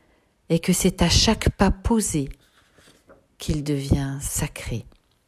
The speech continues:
Au-delà du libre arbitre, je vis ma libre conscience.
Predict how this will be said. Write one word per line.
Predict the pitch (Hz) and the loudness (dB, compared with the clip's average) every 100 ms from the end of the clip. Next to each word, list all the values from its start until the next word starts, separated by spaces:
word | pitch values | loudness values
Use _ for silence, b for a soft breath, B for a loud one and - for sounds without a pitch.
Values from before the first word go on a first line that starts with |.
| _ _ _ _ _ _ _ _ _ _ _ _ _ _ _ _ _ _ _ _ _ _ _ _ _ _ _ _ _ _ _ _ _ _ _ _ _ _ _ _ _ - | _ _ _ _ _ _ _ _ _ _ _ _ _ _ _ _ _ _ _ _ _ _ _ _ _ _ _ _ _ _ _ _ _ _ _ _ _ _ _ _ _ -4
Au-delà | 196 190 214 208 240 247 220 196 180 - - - | 0 4 4 4 4 4 4 2 -4 -12 -14 -2
du | 180 | 2
libre | 202 208 | 4 4
arbitre, | 180 180 185 220 - - - - - - _ _ _ _ _ _ - _ _ _ _ _ - | 4 2 2 0 -4 -8 -6 -10 -10 -20 _ _ _ _ _ _ -20 _ _ _ _ _ -2
je | 160 185 | 4 6
vis | 175 180 202 | 6 4 4
ma | 185 165 | 6 6
libre | 160 160 185 170 160 | 6 6 6 6 4
conscience. | - 156 151 - 139 120 120 - - - | 0 -2 0 2 0 0 -6 -6 -6 -8